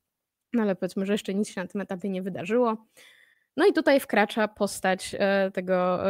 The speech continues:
e, tego najmłodszego w naszej drużynie. Mm, no i, i jakby widać tutaj, też próbuje z nami kolega śmieszkować, mm, i mówi: "No to mistrzu, to co ja widzę?"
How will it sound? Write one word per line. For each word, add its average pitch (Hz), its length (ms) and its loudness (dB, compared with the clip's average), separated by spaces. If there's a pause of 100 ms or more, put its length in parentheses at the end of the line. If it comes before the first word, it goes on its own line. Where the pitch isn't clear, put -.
(120)
e, 185 60 0
tego 202 200 -2
najmłodszego 190 580 0
w 175 40 -8
naszej 185 260 -6
drużynie. 190 520 -2 (960)
Mm, 202 540 0 (400)
no 220 160 0
i, 220 420 0
i - 460 -10
jakby 190 340 -6 (100)
widać 190 280 -4
tutaj, 180 300 -8
też - 140 -8
próbuje 190 400 -6
z 185 40 -10
nami 175 180 -8
kolega 185 420 -8
śmieszkować, 233 640 -6 (500)
mm, 202 440 -8 (640)
i 208 100 -6
mówi: 196 480 -6 (480)
"No 254 160 4
to 269 120 0
mistrzu, 277 440 4
to - 80 -10
co - 180 4
ja 269 160 8
widzę?" 196 340 2